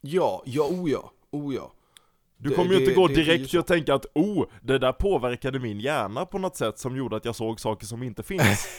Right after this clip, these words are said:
Speaker 1: <laughs>
Speaker 2: Om du ser någonting så finns det, det har ju varit sanningen fram till åtminstone nittonhundratalet.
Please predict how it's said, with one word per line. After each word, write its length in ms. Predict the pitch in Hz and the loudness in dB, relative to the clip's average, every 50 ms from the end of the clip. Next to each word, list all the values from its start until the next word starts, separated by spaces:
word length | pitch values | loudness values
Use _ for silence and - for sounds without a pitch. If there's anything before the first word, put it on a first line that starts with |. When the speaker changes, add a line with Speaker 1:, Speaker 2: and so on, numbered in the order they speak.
| - - - - - - 180 175 - - 220 | -16 -18 -18 -20 2 4 4 4 8 8 6
Speaker 1:
<laughs> 720 | - - - 202 - - 214 - - - - 208 - - | 6 8 2 0 0 2 -2 -2 -2 0 -2 -4 -2 2
Speaker 2:
Om 160 | - 147 151 | 0 2 4
du 100 | 151 165 | 4 4
ser 340 | 175 180 - 190 196 208 196 | 4 6 4 4 4 4 4
någonting 380 | 185 190 185 147 165 156 135 117 | 4 2 0 0 -2 -2 -2 0
så 140 | - 139 | -2 -2
finns 440 | - - - 160 175 185 170 131 - | -2 0 0 0 2 2 0 -2 -2
det, 100 | - 131 | -4 -2
det 120 | 117 139 147 | 0 0 0
har 200 | 160 160 170 170 | 2 4 4 4
ju 80 | 165 156 | 4 4
varit 320 | 160 160 143 117 117 - | 2 2 2 0 -2 -4
sanningen 520 | - - - 123 107 104 113 131 139 135 | -2 -2 -2 -2 -4 -4 -4 -4 -6 -6
fram 240 | - - 120 110 113 | -6 -6 -6 -6 -6
till 160 | - - 110 | -8 -6 -6
åtminstone 720 | 110 110 113 117 123 131 123 107 101 98 - - 139 139 135 | -6 -4 -4 -6 -6 -6 -6 -6 -8 -8 -6 -6 -6 -4 -4
nittonhundratalet. 1160 | 135 139 139 - - 107 101 98 95 95 98 104 - 131 143 156 139 113 - - - - - | -6 -8 -10 -8 -8 -8 -6 -6 -8 -8 -8 -8 -6 -8 -6 -6 -6 -8 -10 -12 -14 -20 -20